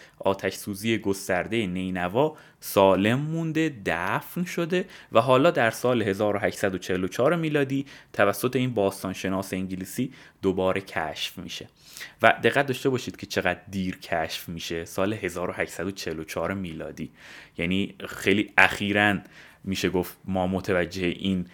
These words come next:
متن باستانی شدیم که قدیمی ترین شاهکار ادبیات جهانه.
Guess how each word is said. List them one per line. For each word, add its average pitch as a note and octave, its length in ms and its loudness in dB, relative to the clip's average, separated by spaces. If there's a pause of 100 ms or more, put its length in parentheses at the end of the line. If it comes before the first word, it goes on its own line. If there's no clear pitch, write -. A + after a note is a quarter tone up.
(300)
متن F2+ 480 -2
باستانی F2 760 0
شدیم D#2 520 -6
که E2+ 240 -2 (420)
قدیمی E2+ 260 -2
ترین D#2+ 200 -6
شاهکار D#2+ 400 -2
ادبیات D#2+ 460 -4
جهانه. D2+ 400 -8